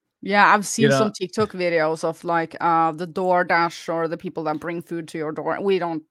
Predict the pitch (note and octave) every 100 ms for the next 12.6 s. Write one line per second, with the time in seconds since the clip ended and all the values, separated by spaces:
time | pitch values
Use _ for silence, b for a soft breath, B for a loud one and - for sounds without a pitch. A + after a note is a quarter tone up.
0 | _ - D#3 D3+ D3+ C#3+ D3+ D3+ D3+ D3
1 | D3+ G#3 A3+ F#3+ - F3+ B2+ B2 D#3+ A3
2 | A2 - F#3+ - D#3+ D#3+ D3+ - D#3+ -
3 | F3+ D3+ D3+ F3 - B E4+ - G3 G3+
4 | - A3 A3 - G#3+ G3 G3 G3 F#3+ E3+
5 | D#3+ - D#3+ D#3+ C#3+ B2+ - F3+ F3 F3
6 | - D#3+ D#3 - - F3+ E3 - D#3+ D3+
7 | C#3 - - - F3+ E3+ - - D3+ D3+
8 | D#3 D3+ D#3 D#3+ D#3+ E3 F3 F3 D3+ D3+
9 | C3+ G#3 D#3+ D2+ E2+ A#2+ - b b b
10 | B2+ B2 A#2+ B2 B2 - B2 B2+ B2 A#2
11 | F3+ A3 C4 - - B2 B2 B2 B2 A#2
12 | G#2 G2+ G2+ G2 F#2+ F2+